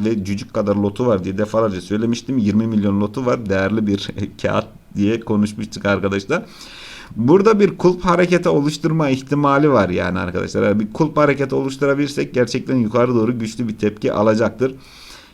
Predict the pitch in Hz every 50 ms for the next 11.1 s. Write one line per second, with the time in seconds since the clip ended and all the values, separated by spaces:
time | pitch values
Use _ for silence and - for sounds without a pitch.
0 | - 113 113 110 110 107 107 107 104 95 - - - - - - - - - 110
1 | 120 120 117 127 156 175 190 190 190 190 - - 190 180 185 180 175 - 185 180
2 | 180 185 190 196 185 170 156 143 123 123 165 180 180 - - - - - - -
3 | - - - 196 196 190 170 147 143 135 127 123 120 117 113 107 - - 120 117
4 | 139 160 160 - - - - 110 120 127 123 - 147 - 95 120 120 117 117 117
5 | 113 110 107 110 - 143 143 156 165 160 165 - 127 123 113 113 120 139 160 160
6 | - - - - - - - - - 101 107 104 104 104 - - - - - -
7 | 151 147 156 165 160 165 147 123 117 110 104 95 92 - 95 98 92 95 87 117
8 | 110 - 151 151 135 135 147 156 156 147 147 151 139 123 110 101 - 104 104 -
9 | - 104 95 95 98 98 95 - 135 131 123 127 113 101 90 - 90 90 95 127
10 | 135 131 - - - - - - - 135 123 135 143 101 107 117 113 113 113 113
11 | 107 -